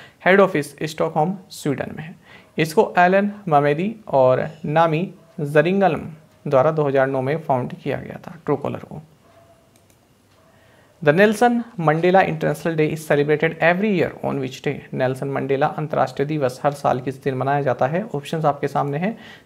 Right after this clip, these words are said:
सही आंसर ऑप्शन डी रहेगा, एटीन्थ जुलाई। जानिएगा, नेशनल मंडेला, अ, नेल्सन मंडेला इंटरनेशनल डे, ये हर साल अठारह जुलाई को सेलिब्रेट किया जाता है। साल दो हज़ार नौ में यूनाइटेड नेशंस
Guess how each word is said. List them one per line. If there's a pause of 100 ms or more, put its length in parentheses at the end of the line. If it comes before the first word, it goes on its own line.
(120)
सही
आंसर
ऑप्शन
डी
रहेगा, (100)
एटीन्थ (140)
जुलाई। (1300)
जानिएगा, (200)
नेशनल
मंडेला,
अ, (920)
नेल्सन
मंडेला
इंटरनेशनल
डे,
ये
हर
साल (320)
अठारह
जुलाई
को
सेलिब्रेट
किया
जाता
है। (380)
साल
दो
हज़ार
नौ
में
यूनाइटेड
नेशंस